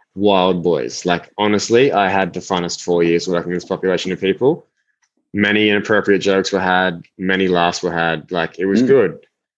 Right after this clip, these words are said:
Speaker 1: It was fun. I got so much, like, it just imparted wisdom from them too. Like, you
Speaker 2: Oh,
Speaker 1: can learn
Speaker 2: hundred percent.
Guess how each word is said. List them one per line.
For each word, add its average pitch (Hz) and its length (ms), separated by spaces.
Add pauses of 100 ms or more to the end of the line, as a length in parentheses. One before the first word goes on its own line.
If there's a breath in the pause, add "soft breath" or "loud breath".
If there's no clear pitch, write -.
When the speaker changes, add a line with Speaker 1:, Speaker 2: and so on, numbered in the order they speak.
(300)
Speaker 1:
It 98 80
was 98 160
fun. 95 500
I 95 80
got - 160
so 98 220
much, 92 260
like, 90 240
it 87 100
just - 280 (1160)
imparted 104 800
wisdom 101 380
from 104 280
them 101 180
too. 117 340 (760)
Like, 95 160
you 131 80
Speaker 2:
Oh, 104 60
Speaker 1:
can 110 100
learn 113 80
Speaker 2:
hundred 117 120
percent. 113 60